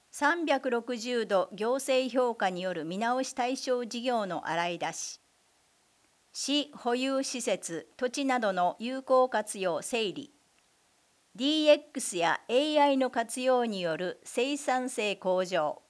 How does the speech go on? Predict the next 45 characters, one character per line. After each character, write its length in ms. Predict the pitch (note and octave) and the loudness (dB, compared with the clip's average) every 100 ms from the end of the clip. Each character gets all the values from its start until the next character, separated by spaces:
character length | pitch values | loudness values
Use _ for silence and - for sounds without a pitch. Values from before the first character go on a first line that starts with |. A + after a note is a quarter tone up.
| _ _ _ _ _ _ _ _ _ _ | _ _ _ _ _ _ _ _ _ _
ひ 120 | - D4 | -4 0
な 140 | D#4+ | 2
ぐ 160 | C4+ C4 | 2 2
公 220 | B3 B3 | 2 2
認 360 | A#3+ A#3 A3+ | 2 -2 -4
キ 140 | G#3+ G#3 | -2 0
ャ 40 | |
ラ、 140 | F3+ - | 2 0
ち 100 | - | -8
く 160 | - D4+ | -6 0
わ 140 | C#4+ | 2
ん 140 | A#3 F#3 | 2 0
が、 240 | D#3+ - _ _ _ _ _ - | 0 0 _ _ _ _ _ -4
「た 140 | A#3 | -4
く 80 | A#3 | -4
さ 240 | - D4+ D#4+ | -2 2 4
ん 120 | D4 | 4
の 120 | C4+ | 2
意 80 | A#3+ | 2
見 360 | B3 A#3 A3 | 0 0 0
を 100 | G3 | 0
よ 120 | F#3 G#3+ | 0 2
ろ 140 | B3+ | 2
し 120 | - | 0
く 140 | - G#3 | -2 2
だ 160 | F#3 | 4
ワ 140 | F#3 G#3+ | 4 2
ン」 120 | - _ _ _ - | -2 _ _ _ 2
と 180 | C4 - | 2 0
言 120 | B3 | -8
っ 40 | |
て 280 | - - A#3+ | -6 0 2
い 120 | A#3+ | 2
る 120 | A3 - | -2 -4
イ 80 | G#3+ | -2
ラ 160 | C4 | -2
ス 100 | C#4 | 0
ト 120 | - C4 | 0 2
が 140 | C4 | 0
つ 120 | C4 | -2
い 100 | G#3 | -10
て 140 | G3 D#3 | -6 -8
い 140 | D#3+ | -6
ま 180 | D#3+ D#3 | -4 -4
す。 220 | - - | -6 -18